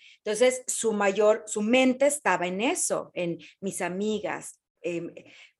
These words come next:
si, si, si era querida por ellas, si no, y qué pensarían. O sea, estos temas de cualquier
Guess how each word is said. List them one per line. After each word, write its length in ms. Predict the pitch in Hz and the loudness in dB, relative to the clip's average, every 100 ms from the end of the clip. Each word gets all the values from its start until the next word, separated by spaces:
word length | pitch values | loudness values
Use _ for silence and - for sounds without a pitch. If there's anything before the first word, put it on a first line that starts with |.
| _ _ | _ _
si, 300 | - 202 190 | -12 -8 -8
si, 560 | - 190 180 170 170 170 | -8 -6 -6 -6 -8 -8
si 180 | - 202 | -4 -2
era 180 | 196 202 | -2 -2
querida 440 | 185 196 208 214 | -4 -2 -4 -4
por 160 | 180 156 | -2 -2
ellas, 240 | 151 151 | -4 -6
si 160 | - 170 | -6 -6
no, 260 | 185 190 | -6 -4
y 80 | 185 | -4
qué 140 | 180 | -4
pensarían. 640 | 185 214 202 190 185 190 165 | -4 -4 -2 -2 0 0 -2
O 40 | |
sea, 120 | 165 175 | -2 2
estos 400 | 247 240 453 - | 2 4 0 2
temas 380 | 302 285 311 320 | 4 6 4 4
de 180 | 262 254 | 2 4
cualquier 840 | 254 262 - - 320 330 339 339 | 2 2 -4 -2 2 6 4 2